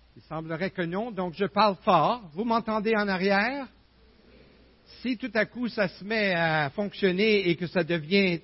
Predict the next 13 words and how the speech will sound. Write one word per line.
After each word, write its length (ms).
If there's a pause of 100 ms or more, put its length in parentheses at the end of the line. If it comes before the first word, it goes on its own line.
(140)
fort 300
comme 140
le 100
tonnerre, 560
bien 240
criez 560
ou 100
faites-moi 600
signe, 420 (300)
ça 160
fonctionne 480
maintenant. 520 (840)
Oui ? 280